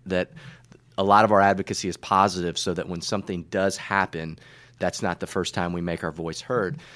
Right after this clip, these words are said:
And of course, uh, we had a little bit of an example of reactive advocacy. I, I don't wanna go into all the details of this specifically,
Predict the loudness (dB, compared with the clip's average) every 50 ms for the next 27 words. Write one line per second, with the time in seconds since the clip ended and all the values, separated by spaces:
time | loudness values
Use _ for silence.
0 | -10 -10 -10 -10 -14 -6 -2 2 2 2 2 2 2 4 4 4 4 0 -4 -4
1 | -2 0 2 2 2 2 0 0 -4 -4 0 2 2 4 4 4 4 4 4 4
2 | 4 4 4 4 4 2 0 -2 -2 -4 -2 -2 0 0 0 0 0 0 0 0
3 | 0 -2 -2 -2 -2 -2 -2 -2 -2 -2 -2 -2 -4 -4 -2 0 0 0 0 0
4 | -2 -6 -6 -6 -8 -6 -2 0 0 0 0 2 0 2 2 2 0 0 0 0
5 | 0 0 0 0 0 0 0 0 0 -2 -2 -2 -4 -4 -2 -2 -2 -2 -2 -4
6 | -8 -8 -6 -8 -6 -8 -10 -10 -10 -8 -8 -6 -4 -4 -4 -4 -4 -6 -4 -4
7 | -4 -4 -4 -4